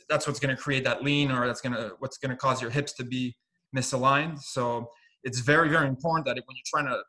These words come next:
correct your pos-, your posture, you, you address your feet,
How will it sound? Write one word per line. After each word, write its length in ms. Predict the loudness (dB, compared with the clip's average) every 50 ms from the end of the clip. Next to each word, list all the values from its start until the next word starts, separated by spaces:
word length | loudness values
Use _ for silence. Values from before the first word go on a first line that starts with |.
| _ _ -4
correct 320 | 0 2 2 2 2 0
your 120 | -8 -8 -4
pos-, 300 | -2 0 2 0 0 -2 -8 _ -8
your 140 | -8 -6 0 2
posture, 600 | 4 4 4 2 -2 -2 0 0 -2 -2 -6 -12 _ _ _ _ _ _ -10
you, 100 | -10 -8 -8 -8 -4
you 160 | -2 0 2
address 320 | 2 4 4 4 4 2
your 100 | 0 -2
feet, 360 | -2 0 0 0 0 -2 -4